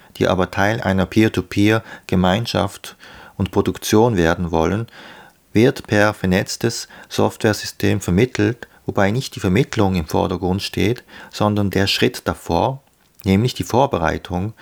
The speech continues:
sinnvolle Planung und Organisation der Handlungen, Infrastrukturen und Ressourcen, um eine scheinbar simple Tätigkeit, wie etwa einen Fruchtsalat zu schneiden und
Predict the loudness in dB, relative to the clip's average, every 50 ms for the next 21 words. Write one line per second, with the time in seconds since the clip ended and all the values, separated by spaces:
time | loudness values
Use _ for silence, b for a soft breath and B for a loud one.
0 | B B B B B B -2 0 0 0 2 0 2 2 2 2 0 0 0 0
1 | 2 2 2 0 0 0 -2 -2 -4 -4 -2 -2 -2 0 0 0 0 0 0 0
2 | -2 0 0 -2 -2 -2 -2 2 2 4 4 2 0 0 0 0 0 2 0 0
3 | 0 0 -2 -2 0 0 -2 -2 -4 -6 B B B B B B -2 -2 0 0
4 | -4 -2 -2 -6 -8 -6 -4 0 0 2 2 2 0 -2 -2 -4 -4 -2 -2 -4
5 | -2 2 4 4 4 4 0 -2 -6 -6 -6 B B B B B B B B B
6 | -2 0 0 0 0 0 0 -2 0 2 2 2 2 0 0 0 0 0 0 -2
7 | -2 -2 -2 -2 -2 -2 -2 -4 0 0 0 0 0 0 -6 -8 -4 -2 0 0
8 | 0 0 -2 -6 -12 B B B B B B B B 2 4 4 4 2 0 0
9 | -2 -2 0 0 0 0 0 0 0 -2 -4 B B B B B B B 2 2
10 | 2 2 0 0 0 2 2 2 0 -2 -4 -8 -6 -6 -4 -2 0 2 2 0
11 | 0 -2 -4 -4 -4 -6 -4 -2 -2 -2 -2 -4